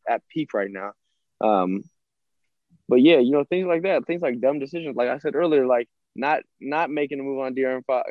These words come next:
on Ja Morant earlier. Like, you coulda got, instead of Jaren Jackson, you coulda got Dillon Brooks and, and, uh, Ja Morant. Honestly, a much better team for the future.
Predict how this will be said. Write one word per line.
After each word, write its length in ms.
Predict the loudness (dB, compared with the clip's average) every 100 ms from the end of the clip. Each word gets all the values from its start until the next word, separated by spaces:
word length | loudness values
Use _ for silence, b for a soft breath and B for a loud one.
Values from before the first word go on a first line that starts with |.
| -8
on 160 | -8 -2
Ja 180 | 2 2
Morant 320 | 2 0 0
earlier. 360 | 0 0 -2 -2
Like, 220 | -4 -6
you 100 | -6
coulda 220 | -2 0
got, 320 | 0 -2 -4
instead 320 | -8 -6 -4
of 80 | -4
Jaren 240 | -2 -2 -2
Jackson, 320 | -6 -6 -8
you 100 | -2
coulda 180 | 2 4
got 160 | 6 6
Dillon 220 | 4 6
Brooks 240 | 2 2 -4
and, 360 | -2 0 -2 -6 _ _ _ _ _ -4
and, 440 | 0 0 0 -6 -6
uh, 440 | -4 -2 -2 -6 -10 -6
Ja 200 | -2 -2
Morant. 420 | 0 -2 -2 -6 _ _ _ _ _ -20 _ _ -4
Honestly, 340 | -4 -2 -2
a 40 | -2
much 240 | -2 -2
better 160 | -4 -6
team 200 | -8 -10
for 80 | -10
the 80 | -4
future. 360 | -4 0 -2